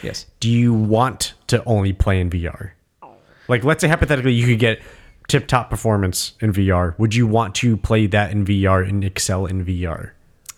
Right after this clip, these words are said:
Speaker 1: I mean, yeah, why not?
Speaker 2: I don't know. Is it, do, uh, do you think it's gonna be harder and take longer to do that than compared to not in V R?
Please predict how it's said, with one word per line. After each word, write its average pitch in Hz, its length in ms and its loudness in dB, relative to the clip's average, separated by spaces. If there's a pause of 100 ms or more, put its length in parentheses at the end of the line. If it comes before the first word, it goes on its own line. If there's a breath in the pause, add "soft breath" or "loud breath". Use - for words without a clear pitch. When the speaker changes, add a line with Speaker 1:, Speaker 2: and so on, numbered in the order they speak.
Speaker 1:
I - 80 -8
mean, 101 180 -2
yeah, 92 240 0
why 127 120 2
not? 123 300 0 (1080)
Speaker 2:
I 92 80 -2
don't 92 140 0
know. 127 160 2
Is 95 240 0
it, 95 220 -2
do, 104 220 -2
uh, - 120 -10 (180)
do 107 100 0
you 107 60 4
think 107 140 4
it's 107 100 0
gonna 107 180 2
be 101 140 2
harder 107 360 0
and 101 80 0
take 101 140 0
longer 101 260 2
to 98 80 2
do 98 140 2
that 101 260 0
than 98 140 -2
compared 95 340 0
to 98 200 2
not 120 220 0
in 101 80 -2
V 87 140 -4
R? 78 180 -12